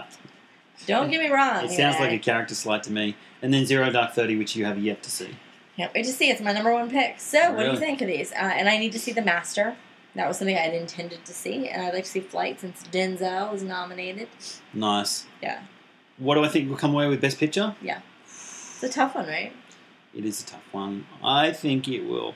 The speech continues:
Speaker 2: probably come down to Lincoln and Les Mis in terms of, in terms of what we'll walk away with it. Just in
Speaker 1: You were a
Speaker 2: terms of the
Speaker 1: betting man, you might.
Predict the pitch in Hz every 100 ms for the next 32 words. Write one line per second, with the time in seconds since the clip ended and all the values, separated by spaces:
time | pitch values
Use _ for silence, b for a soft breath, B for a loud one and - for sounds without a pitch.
0 | - - 58 58 58 - 55 101 101 104
1 | - 95 104 110 101 101 98 101 117 143
2 | - 104 110 104 98 92 - - B B
3 | B - - 117 113 104 101 101 95 -
4 | - 98 95 - 95 101 101 113 - -
5 | 156 - 110 101 - - 175 175 170 160
6 | 156 156 156 165